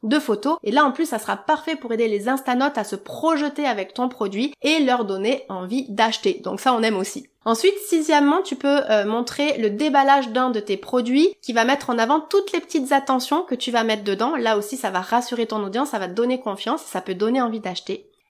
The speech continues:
Et enfin, septièmement, tu peux aussi t'amuser à montrer une évolution de tes produits du début, donc voilà vraiment quelle était ta première création jusqu'à maintenant.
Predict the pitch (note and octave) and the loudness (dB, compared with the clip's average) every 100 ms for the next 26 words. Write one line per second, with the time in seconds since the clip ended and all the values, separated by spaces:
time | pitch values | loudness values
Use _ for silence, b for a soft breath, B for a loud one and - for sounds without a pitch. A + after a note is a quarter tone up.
0 | - D#4+ B3+ G#3+ B3+ C#4+ B B B D4+ | -2 2 2 4 0 0 B B B -2
1 | D4+ - G#3 G3+ C4 - G#3+ G#3 C4+ B3+ | -2 0 0 0 -2 -2 -2 -2 -2 -2
2 | A3+ A3 B3+ D4 - G3+ G#3+ A3 C#4+ A3+ | 0 0 -2 -2 -2 -4 -4 -4 -2 0
3 | A#3+ D4+ D4 C#4 C4 C#4+ C4 G#3+ G#3 G3+ | 2 2 0 0 0 0 -2 0 -4 -4
4 | - C4+ A3+ C#4 A3 F#3+ F#3+ C4 A#3 B3 | 0 0 2 0 -2 -8 -2 0 2 2
5 | E4+ G3+ F#3+ G#3+ A#3 G#3+ B3+ C4 G#3 G#3+ | 2 2 0 0 0 0 -2 -2 -4 -4
6 | D#3+ - B3+ C4+ C4+ - A3 G3 C4 C#4 | -8 -6 -2 0 -2 -2 -2 -2 -4 -6
7 | G#3+ A3 A3 G3 C4+ C#4 G3 G3 | -6 -4 -2 2 2 2 0 -2